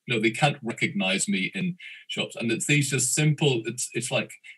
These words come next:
basic history taking. What are the questions to ask? You ask the questions and the parents will just come out, out,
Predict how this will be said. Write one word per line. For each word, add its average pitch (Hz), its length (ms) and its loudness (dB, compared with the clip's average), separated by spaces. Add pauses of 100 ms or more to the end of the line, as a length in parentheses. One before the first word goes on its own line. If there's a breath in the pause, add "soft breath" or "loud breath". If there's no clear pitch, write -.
(160 loud breath)
basic 131 320 2
history 139 360 4
taking. 101 360 2
What 110 100 2
are 123 60 0
the 120 100 0
questions 113 540 0
to - 120 -2
ask? 92 280 -2
You 104 120 2
ask 127 240 4
the 101 100 -2
questions 98 600 -2 (460 loud breath)
and 107 120 4
the 107 100 2
parents 110 520 6
will 98 300 4 (340)
just - 400 2
come 104 180 2
out, 98 200 0 (100)
out, 190 240 -2